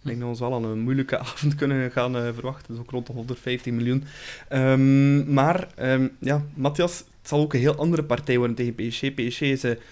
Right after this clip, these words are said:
Speaker 1: ja, een verzameling van sterren zonder veel cohesie op dit moment.
Speaker 2: Ja.
Speaker 1: Ik denk Leipzig is een beetje het tegenovergestelde. Is, eh, ja, één collectieve machine zonder extreem veel sterren. Maar er zijn er toch wel een paar goeie rondlopen ook nog, hè.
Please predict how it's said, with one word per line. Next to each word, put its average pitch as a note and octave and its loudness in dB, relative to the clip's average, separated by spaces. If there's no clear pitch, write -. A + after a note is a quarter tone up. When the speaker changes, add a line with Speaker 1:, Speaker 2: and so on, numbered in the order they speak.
Speaker 1:
ja, C3 0
een B2+ -2
verzameling C#3 2
van B2+ 0
sterren C#3 -2
zonder C3+ -2
veel B2+ 2
cohesie B2+ 0
op D3 0
dit D3 -2
moment. D3+ -2
Speaker 2:
Ja. B2+ -8
Speaker 1:
Ik C3 -4
denk C3+ 2
Leipzig D3+ 2
is D3 4
een C3+ 2
beetje C#3+ -2
het C3+ -2
tegenovergestelde. C3+ 2
Is, B2 -2
eh, A#2+ 4
ja, B2+ -2
één D#3 4
collectieve D3 0
machine D3+ 0
zonder C#3 0
extreem C3+ -2
veel B2 -2
sterren. A#2+ -6
Maar A#2+ -2
er B2 -2
zijn C3+ 0
er C3 0
toch C3+ -2
wel B2+ 2
een B2 -4
paar A#2+ -2
goeie A2+ -4
rondlopen G#2+ -6
ook G#2+ -8
nog, A2 -10
hè. B2+ -12